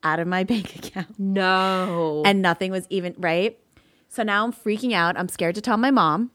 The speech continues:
Speaker 1: 'cause I knew she was gonna be like, "I told you so. You have a shopping problem. You shouldn't have shopped, blah, blah, blah."
Speaker 2: <laughs>
Speaker 1: Sorry, Lee, for your imitation, which was so cringy. I ended up telling her, and I ended up having to, like, dispute the charge. And literally it took, like, three weeks for me to get the money back, and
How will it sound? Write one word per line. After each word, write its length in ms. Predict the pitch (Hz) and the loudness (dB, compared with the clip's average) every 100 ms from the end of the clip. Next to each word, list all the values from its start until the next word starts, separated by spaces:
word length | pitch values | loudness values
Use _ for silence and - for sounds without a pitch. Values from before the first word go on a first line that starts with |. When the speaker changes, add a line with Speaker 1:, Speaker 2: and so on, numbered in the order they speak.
| _ - | _ -4
Speaker 1:
'cause 200 | 196 - | -2 0
I 120 | 175 | -2
knew 160 | 170 170 | -2 -2
she 100 | 185 | -2
was 80 | |
gonna 120 | 180 170 | -2 0
be 40 | |
like, 140 | 175 - | 0 0
"I 100 | 349 | -2
told 320 | 339 392 392 | -2 -2 -2
you 80 | 392 - | -2 0
so. 140 | 294 | 2
You 180 | 262 277 | 2 0
have 120 | 277 | 0
a 60 | 277 | -2
shopping 400 | - 247 302 220 | 0 -2 -2 -4
problem. 240 | - 233 | 0 0
You 120 | 226 247 | 0 -2
shouldn't 240 | 277 254 | -2 -2
have 100 | 247 | -2
shopped, 300 | 285 311 170 | -2 -4 -4
blah, 120 | 208 | -6
blah, 120 | 214 208 | -6 0
blah." 320 | 233 262 - | 4 4 4
Speaker 2:
<laughs> 80 | - | -8
Speaker 1:
Sorry, 340 | - 170 165 | -4 -2 0
Lee, 160 | 165 175 | 0 -2
for 140 | 202 | 0
your 160 | 180 180 | 0 0
imitation, 800 | 180 175 196 165 160 147 175 180 | -2 -2 -2 -4 -4 -6 -4 -6
which 140 | 160 | -8
was 160 | 175 - | -8 -4
so 120 | 269 - | -2 -2
cringy. 480 | 349 330 302 247 262 _ | 0 0 0 -2 -6 _
I 80 | 208 | 0
ended 160 | 214 233 | 2 0
up 80 | 226 | 0
telling 320 | 196 185 202 | -2 -2 0
her, 120 | 220 | 2
and 140 | 226 | 2
I 40 | 190 | 2
ended 160 | 185 | 0
up 40 | 202 | 0
having 240 | 196 180 | 0 0
to, 80 | 175 | 0
like, 140 | 170 | -2
dispute 380 | 180 - 190 185 | -4 -10 -8 -8
the 60 | 175 | -8
charge. 400 | - 170 156 160 | -4 0 0 0
And 280 | 151 147 - _ _ _ - | -4 -4 -10 _ _ _ -10
literally 500 | 202 190 190 202 202 | -2 0 2 4 2
it 100 | 196 | 0
took, 240 | 202 185 | -2 -2
like, 180 | 208 170 | -2 -2
three 300 | - 185 175 | -2 -2 -2
weeks 320 | 160 160 175 | -2 -6 -6
for 80 | - | -8
me 120 | 165 | -6
to 220 | 156 151 156 | -2 -2 -2
get 160 | 147 - | -4 -6
the 60 | |
money 260 | 151 143 151 | -6 -4 -2
back, 420 | 180 175 175 185 | 2 4 4 2
and 220 | 165 151 | -6 -8